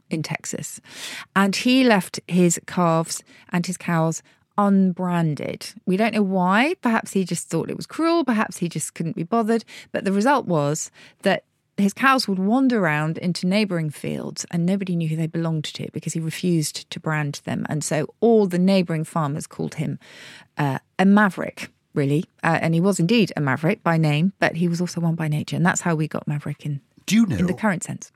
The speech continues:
Speaker 2: one day on our Something Rhymes with Purple podcast. We are going to do a whole,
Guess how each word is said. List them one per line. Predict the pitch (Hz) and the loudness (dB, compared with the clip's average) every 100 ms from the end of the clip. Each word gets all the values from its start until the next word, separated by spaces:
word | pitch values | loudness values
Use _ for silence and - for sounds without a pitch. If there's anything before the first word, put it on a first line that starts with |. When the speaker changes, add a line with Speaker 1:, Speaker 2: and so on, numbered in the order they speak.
| _ | _
Speaker 2:
one | - 117 147 131 | -4 0 2 0
day | 87 110 - - - _ _ _ _ - | -2 -8 -16 -20 -20 _ _ _ _ -10
on | 87 82 82 85 | -8 -6 -8 -12
our | 78 80 76 78 - - | -12 -10 -10 -12 -16 -10
Something | - 82 80 | -8 -6 -8
Rhymes | 73 71 | -10 -14
with | 69 | -16
Purple | 80 71 | -16 -16
podcast. | 69 71 - - - | -14 -16 -14 -16 -8
We | 101 | -4
are | 107 | -2
going | 104 101 | -2 -4
to | |
do | 87 95 | -4 -6
a | |
whole, | 85 160 180 175 165 156 | 0 4 6 6 6 2